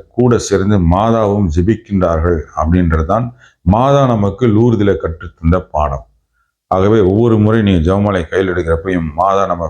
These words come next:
கூட இப்ப இருக்கிறாங்க, இப்ப என்னோட சேர்ந்து ஜெபமாலை ஜெபிப்பாங்க அப்படின்றத நினைச்சு நாம ஜெபமாலை ஜெபிப்போம்.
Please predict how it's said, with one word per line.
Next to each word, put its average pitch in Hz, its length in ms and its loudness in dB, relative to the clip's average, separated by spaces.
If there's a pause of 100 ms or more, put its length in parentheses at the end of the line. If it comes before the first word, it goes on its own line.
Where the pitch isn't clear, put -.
(160)
கூட 107 240 0
இப்ப 87 280 0
இருக்கிறாங்க, 80 420 -4 (580)
இப்ப 95 160 2
என்னோட 120 320 4 (140)
சேர்ந்து 113 400 2
ஜெபமாலை 98 420 0
ஜெபிப்பாங்க 82 600 -2 (580)
அப்படின்றத 90 560 2 (160)
நினைச்சு 104 440 0
நாம 87 300 0
ஜெபமாலை 85 460 0
ஜெபிப்போம். 85 420 2